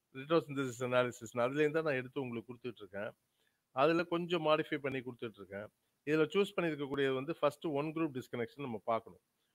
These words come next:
One group டிஸ்கனெக்ஷன்றது என்னன்னு கேட்டீங்கன்னா, ஏதாவது ஒரு functional group மட்டும் இருக்கும். அதுக்கு முன்னாடி ஒரு example பார்க்கலாம். இப்ப if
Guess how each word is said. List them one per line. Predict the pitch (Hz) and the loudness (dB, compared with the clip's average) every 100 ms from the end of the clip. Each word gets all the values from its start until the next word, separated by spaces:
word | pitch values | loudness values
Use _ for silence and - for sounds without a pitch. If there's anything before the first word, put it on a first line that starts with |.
| _ _ | _ _
One | - 175 | -2 0
group | 196 214 175 | 4 4 4
டிஸ்கனெக்ஷன்றது | 160 170 151 151 143 143 135 | -2 0 0 0 -2 0 -2
என்னன்னு | 127 131 | 0 -2
கேட்டீங்கன்னா, | 123 117 107 101 120 131 113 _ _ _ _ _ _ _ _ _ _ _ _ _ _ _ _ _ - | -4 -4 -4 -4 -2 -4 -8 _ _ _ _ _ _ _ _ _ _ _ _ _ _ _ _ _ 2
ஏதாவது | 156 190 202 | 6 8 8
ஒரு | 170 202 202 | 6 4 6
functional | 180 - 175 | 4 4 0
group | 151 147 | 2 -2
மட்டும் | 131 120 135 | 0 0 -2
இருக்கும். | 107 - - _ | -4 -12 -20 _
அதுக்கு | - 165 170 | 4 4 4
முன்னாடி | 175 185 185 | 0 0 2
ஒரு | 151 | 2
example | 135 120 147 139 123 | 0 4 2 2 -4
பார்க்கலாம். | 110 98 87 _ _ _ _ _ _ | -2 -2 -6 _ _ _ _ _ _
இப்ப | - 139 147 | -12 2 4
if | 147 | 4